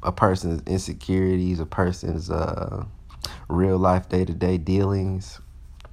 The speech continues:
We feel as though going viral can, uh, change people on the other side of these screens, and, uh, I just don't see evidence of that.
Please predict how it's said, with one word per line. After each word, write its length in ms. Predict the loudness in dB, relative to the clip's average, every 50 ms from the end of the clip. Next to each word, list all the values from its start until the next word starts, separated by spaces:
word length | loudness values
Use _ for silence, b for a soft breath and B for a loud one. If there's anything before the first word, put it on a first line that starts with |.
| -18 -18 -18 -18 -18 -20 -18 -18 -18 -18 -18 -18 -18 -18 -18 -18 -18 -10 -2
We 180 | 2 2 2
feel 240 | 2 2 2 4 4
as 140 | 4 4 4
though 160 | 4 4 4
going 360 | 4 4 4 4 4 4 4
viral 500 | 6 6 6 8 6 6 4 2 2 0
can, 220 | 0 0 0 2 2
uh, 200 | 2 2 0 0
change 800 | 0 2 4 4 4 4 2 2 2 0 0 -2 -6 -12 -14 -16 -16 -16 -16 -18 -18 -18 -18 -18 -18 -16 -18 -18 -18 -18 -18 -18 -18 -18 -18 -16 -16 -18 -18 B B B B B B B B B 0
people 340 | 2 2 2 4 4 4
on 80 | 4 4
the 120 | 4 2
other 160 | 2 2 2 0
side 320 | 2 4 4 4 4 4
of 80 | 2 0
these 220 | 0 0 0 -2
screens, 720 | -4 -2 2 2 4 4 2 2 0 -2 -2 -4 -8 -12 -16 B B B B B B B B B -2 0
and, 200 | 0 2 2 2
uh, 380 | 2 2 2 2 0 0 -2 -4 -4 -6 -8 -12 -16 -18 -18 -18 -18 -18 -18 -14 -6 -4
I 100 | -4 -2
just 200 | -2 -2 -2 0
don't 180 | 0 0 0 0
see 200 | -2 -4 -4 0
evidence 480 | 2 2 2 2 0 0 -2 -2 -2 -4
of 80 | -2
that. 280 | -2 0 0 -2 -2